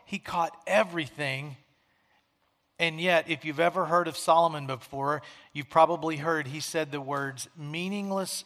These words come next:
meaningless, everything is meaningless." We're gonna be looking at Ecclesiastes chapter two today. There are some Bibles coming down the aisles right now. If you don't have one, just raise your hand. The ushers will give you one.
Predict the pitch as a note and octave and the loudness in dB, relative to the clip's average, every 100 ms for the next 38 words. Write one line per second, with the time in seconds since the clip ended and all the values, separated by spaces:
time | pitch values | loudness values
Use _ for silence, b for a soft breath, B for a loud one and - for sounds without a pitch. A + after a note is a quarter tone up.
0 | - D#3+ E3 D#3+ C#3 A#2+ A#2 A2 - - | -12 -12 -10 -8 -10 -10 -10 -10 -12 -16
1 | _ _ _ _ - D3+ C#3+ E3 D#3+ - | _ _ _ _ -6 -6 -4 -6 -8 -8
2 | D#3 C#3+ C#3 C#3 - _ _ _ _ - | -8 -6 -8 -14 -18 _ _ _ _ -14
3 | B2 A#2+ C3+ C3+ A#2 A2 G#2+ - - _ | -12 -10 -10 -10 -12 -16 -20 -20 -20 _
4 | _ _ _ _ _ _ _ _ _ _ | _ _ _ _ _ _ _ _ _ _
5 | _ _ _ _ _ b b b b b | _ _ _ _ _ b b b b b
6 | b b _ _ _ E3 F#3 F#3+ F3+ G3+ | b b _ _ _ -2 2 4 4 4
7 | G3 E3+ D3+ - G3 F3 F3+ E3 E3+ F#3+ | 2 2 2 0 0 4 4 4 0 2
8 | E3+ E3 - G3 F3 E3 E3 G3 E3+ D3+ | 2 0 -6 -6 -4 2 4 4 2 0
9 | D#3 D3 D#3+ F3 F3+ - F3+ E3+ E3+ D#3+ | 2 6 6 6 -2 0 -2 2 2 2
10 | D3+ D#3 D#3+ D3+ D#3+ D3+ D3+ F3+ A#3+ - | 4 4 4 4 2 2 4 4 2 0
11 | D3 C#3+ B2+ D3 D#3+ F3 G3 D#3+ - D3 | -2 -2 2 4 4 4 0 -2 -4 -2
12 | D#3 C#3+ C3+ D3 F#3 F3+ - D#3 - C#3+ | -2 -4 -4 -2 0 -2 0 -2 -2 -8
13 | C3+ A#2 D3 D#3+ F3 E3 G3 A#3 | -10 -6 -4 -4 -2 2 2 2